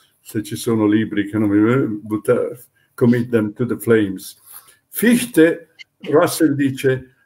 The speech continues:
ehm, fa parte della storia della psichiatria, non della filosofia. Schelling fa ridere,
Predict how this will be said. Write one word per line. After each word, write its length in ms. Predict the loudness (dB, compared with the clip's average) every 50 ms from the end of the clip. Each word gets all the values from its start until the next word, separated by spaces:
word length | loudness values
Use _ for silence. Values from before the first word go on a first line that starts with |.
| _ _ _ -12 -4
ehm, 520 | 2 4 4 4 4 2 0 -2 -6 -8 -10
fa 200 | -4 -2 -2 0
parte 440 | 2 2 0 0 0 -2 0 0 0
della 200 | 2 2 0 0
storia 280 | -2 0 0 2 2 4
della 240 | 2 2 2 2 0
psichiatria, 840 | -2 -8 -10 -6 -2 -2 -2 0 -2 -4 -4 -4 -4 -4 -6 -6 -10 _
non 220 | -2 0 0 2
della 220 | 2 2 0 0 -2
filosofia. 720 | -4 -6 -8 -6 -8 -10 -10 -8 -10 -10 -10 -10 -14 -16 _ _ _ _ _ _ _ _ _ _ _ _
Schelling 580 | -12 0 4 4 6 6 6 4 4 2 2
fa 200 | -2 -4 -4 -2
ridere, 500 | -2 -2 -4 -6 -8 -8 -8 -10 -12 -14